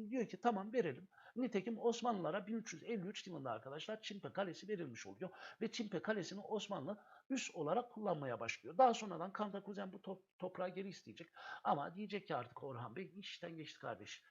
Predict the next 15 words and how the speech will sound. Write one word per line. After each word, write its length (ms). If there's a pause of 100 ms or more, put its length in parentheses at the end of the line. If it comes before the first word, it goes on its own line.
(260)
Vermişsin 500
artık 420
geri 160
alamazsın. 440
Para 260
da 140
teklif 300
edecekler. 400 (340)
Orhan 360
diyecek 280
senin 220
paran 360 (280)
bu 140
toprakları 520
almaya 380